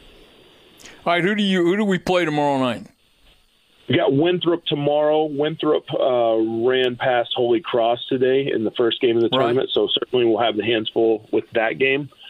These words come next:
Speaker 2: Um, young man Sincere McMahon runs the point at, at Winthrop. He,
Speaker 1: Sure.
Speaker 2: he's
Speaker 1: Yeah.
Speaker 2: certainly one that people here in Central Indiana have a pretty good handle on. So, uh, it'll, it'll be fun. Uh, certainly he knows a lot of guys on the I U P U I roster and vice versa.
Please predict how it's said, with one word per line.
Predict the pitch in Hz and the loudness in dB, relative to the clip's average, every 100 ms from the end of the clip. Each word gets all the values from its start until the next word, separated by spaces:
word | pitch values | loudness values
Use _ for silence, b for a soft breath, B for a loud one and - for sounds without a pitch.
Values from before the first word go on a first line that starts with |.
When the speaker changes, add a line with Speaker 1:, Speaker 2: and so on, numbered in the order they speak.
| B B B | B B B
Speaker 2:
Um, | 107 110 107 101 95 90 _ _ _ - - | -4 -2 0 -2 -4 -8 _ _ _ -18 -8
young | 120 135 135 | -2 0 2
man | 135 131 123 | 0 0 -2
Sincere | 135 123 143 139 | -4 -2 0 0
McMahon | 123 101 110 131 139 | 0 0 2 2 0
runs | 123 117 | 0 0
the | 107 | -4
point | - 127 123 127 _ | -2 0 0 -2 _
at, | 117 113 | 0 2
at | 113 104 | 2 2
Winthrop. | 113 120 139 147 | 0 0 0 0
He, | 127 | 0
Speaker 1:
Sure. | 113 - 120 | 2 0 -2
Speaker 2:
he's | 110 107 - - | -4 -6 -10 -6
Speaker 1:
Yeah. | 160 196 277 | -2 0 0
Speaker 2:
certainly | 117 110 117 | 0 0 0
one | 113 _ - | 0 _ -4
that | 110 _ - | -4 _ -4
people | 127 110 | 0 2
here | 117 | 2
in | 110 | 0
Central | 117 110 110 | 0 0 2
Indiana | 107 110 110 | 2 2 2
have | 107 104 | 0 -2
a | |
pretty | - 110 | 0 0
good | 104 | 2
handle | 98 101 107 | 2 2 2
on. | 110 120 139 | 2 0 -2
So, | - 101 - B B B - | 0 0 -2 B B B -2
uh, | 147 143 | 0 0
it'll, | 160 - | -2 0
it'll | 180 | 0
be | 175 | 0
fun. | 170 156 151 156 143 | 0 -2 -2 -4 -6
Uh, | - 123 120 110 92 - | -4 0 0 0 -4 -4
certainly | - 139 131 123 | -2 0 2 2
he | 131 | 2
knows | 135 127 117 | 2 2 2
a | |
lot | 120 | 0
of | 113 | 0
guys | 117 110 113 | 0 0 0
on | 113 | -2
the | 110 | 0
I | 110 | 0
U | 110 | 0
P | 120 | 2
U | 107 | 2
I | |
roster | 101 104 98 - 104 | 2 2 0 0 -2
and | 95 | 0
vice | 95 92 | -2 0
versa. | 95 101 117 | -2 0 -2